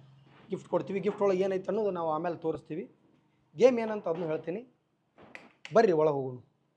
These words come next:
Let's go. So ಫ್ರೆಂಡ್ಸ್, ಇಲ್ಲಿಂದ ಚಾಲು ಆಕತಿ ನಮ್ಮ ಗೇಮ್. ಗೇಮ್ ಏನಪ್ಪ ಅಂತಂದ್ರೆ,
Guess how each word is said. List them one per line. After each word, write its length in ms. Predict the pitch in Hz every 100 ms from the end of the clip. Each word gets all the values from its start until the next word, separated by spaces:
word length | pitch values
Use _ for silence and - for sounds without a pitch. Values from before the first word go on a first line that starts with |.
| 170
Let's 240 | 202 -
go. 120 | 208 165
So 400 | - - 262 269
ಫ್ರೆಂಡ್ಸ್, 520 | 240 254 - - -
ಇಲ್ಲಿಂದ 360 | 185 190 202
ಚಾಲು 300 | 196 190 170
ಆಕತಿ 460 | 160 165 151 160 151
ನಮ್ಮ 500 | 151 143 143 135 127
ಗೇಮ್. 380 | 131 156 151 - - -
ಗೇಮ್ 220 | 147 156
ಏನಪ್ಪ 280 | 147 139 139
ಅಂತಂದ್ರೆ, 600 | 135 127 151 170 226 -